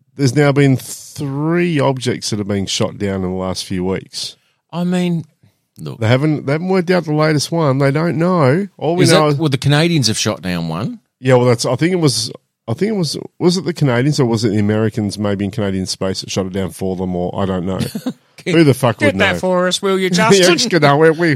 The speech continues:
Speaker 1: we, we're having a coffee.
Speaker 2: The thing is
Speaker 1: We're, we're, can you guys, I mean, you're nearby. Just drop by, shoot it out. We'll collect the shit later.
Speaker 2: Would you have thought in twenty twenty-three the words spy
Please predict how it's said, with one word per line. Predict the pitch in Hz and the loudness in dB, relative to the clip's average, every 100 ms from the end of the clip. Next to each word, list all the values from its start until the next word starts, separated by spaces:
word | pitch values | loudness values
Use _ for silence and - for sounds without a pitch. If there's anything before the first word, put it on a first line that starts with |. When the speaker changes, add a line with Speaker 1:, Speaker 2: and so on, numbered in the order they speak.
| - | -2
Speaker 1:
we, | 135 120 - - _ _ _ | -6 -6 -8 -12 _ _ _
we're | 156 | 2
having | 160 170 | 4 6
a | 123 | 4
coffee. | - 101 139 156 | 2 0 -2 -2
Speaker 2:
The | 196 | -4
thing | - 240 226 | -2 -2 0
is | 202 156 | 6 8
Speaker 1:
We're, | 165 165 | 10 10
we're, | 180 170 | 8 6
can | - 180 | 2 2
you | 170 | 4
guys, | 151 143 | 4 4
I | 151 | 4
mean, | 160 | 4
you're | 185 | 6
nearby. | 180 117 101 95 95 | 4 4 4 2 2
Just | 123 - | -2 -2
drop | 139 117 | 0 2
by, | 120 120 120 - _ - | 2 4 2 -2 _ -6
shoot | - 147 107 | 0 2 2
it | |
out. | 104 107 - | 0 -2 -4
We'll | 104 | -4
collect | - 117 - | -2 -2 -4
the | |
shit | 98 104 92 | -6 -6 -6
later. | - - | -6 0
Speaker 2:
Would | 196 202 | 0 0
you | 190 190 | 0 0
have | 160 | 0
thought | - 139 110 90 | -2 -2 -2 -2
in | 110 110 | -4 -4
twenty | - 147 139 143 | -4 -4 -4 -8
twenty-three | - 135 123 117 - 117 104 92 | -6 -6 -4 -6 -4 -4 -2 -4
the | 92 107 | -4 -4
words | 104 110 110 113 104 - - | 0 2 2 0 -2 -2 -2
spy | - - 123 131 143 147 147 | -2 -2 -2 0 0 -2 -2